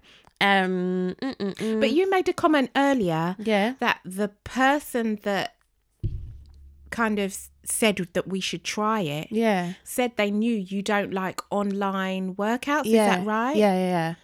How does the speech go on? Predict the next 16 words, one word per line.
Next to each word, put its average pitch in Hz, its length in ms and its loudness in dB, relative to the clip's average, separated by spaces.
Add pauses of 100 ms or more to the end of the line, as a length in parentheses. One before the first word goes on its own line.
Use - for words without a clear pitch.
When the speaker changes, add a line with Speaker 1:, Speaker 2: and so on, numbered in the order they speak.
(120)
Speaker 1:
Or 214 140 6
something 226 360 2
similar 156 520 0
to 175 100 -6
that. 156 260 -4
Speaker 2:
So 247 200 -2
what's 254 260 -2
your 294 100 0
feeling 262 400 0
now? 170 600 -2 (460)
Speaker 1:
Um, 214 420 8
Speaker 2:
Would 226 180 4
you 240 80 4
pay 233 320 0
for 269 160 -4
this? 294 600 -2